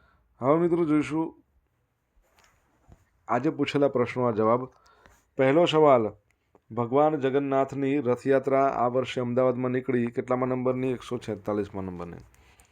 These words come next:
સેકન્ડ પ્રશ્ન, ભારતમાં રાષ્ટ્રીય એકતા દિવસ બારમી જાન્યુઆરી, સોરી, આ એકતા દિવસ બારમી જાન્યુઆરીએ ના આવે. એક મિનિટ ઉભા રહેજો.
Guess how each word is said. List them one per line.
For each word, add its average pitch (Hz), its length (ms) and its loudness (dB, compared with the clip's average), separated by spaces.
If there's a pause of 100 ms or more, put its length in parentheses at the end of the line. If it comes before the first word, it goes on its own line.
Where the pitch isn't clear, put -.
(460)
સેકન્ડ 147 280 4
પ્રશ્ન, 151 280 2
ભારતમાં 131 500 2
રાષ્ટ્રીય 120 440 0
એકતા 131 220 -2
દિવસ 127 380 0
બારમી 117 400 0
જાન્યુઆરી, 101 640 -6 (1600)
સોરી, 135 260 2
આ 120 160 -4
એકતા 120 300 0
દિવસ 143 300 4 (2000)
બારમી 120 380 0
જાન્યુઆરીએ 139 560 2
ના 123 240 0
આવે. 95 160 -4 (1600)
એક 117 260 -8
મિનિટ 107 220 -4
ઉભા 101 180 -4
રહેજો. 92 320 -6